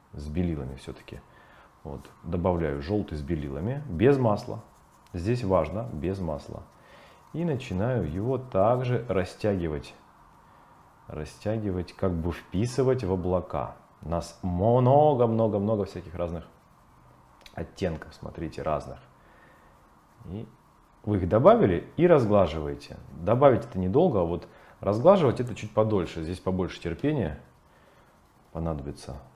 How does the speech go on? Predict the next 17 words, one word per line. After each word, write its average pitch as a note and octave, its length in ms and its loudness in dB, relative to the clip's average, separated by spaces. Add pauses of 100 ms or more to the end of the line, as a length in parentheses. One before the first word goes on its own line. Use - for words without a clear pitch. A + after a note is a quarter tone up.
То - 80 -16
есть, - 320 -20 (600)
чтобы - 240 -20 (120)
плавность D#2 460 -8
такая C#2 280 -10
получилась. C#2 640 -12 (2250)
У D#2+ 60 -12
нас E2 220 -6
справа F#2+ 500 2 (140)
всё - 260 4
очень F#2+ 380 2
сурово B2 500 6
достаточно, D#2 720 -6 (800)
а E2 160 -2
слева C3+ 380 6
пробивается F#2+ 640 0
солнце. C2 520 -10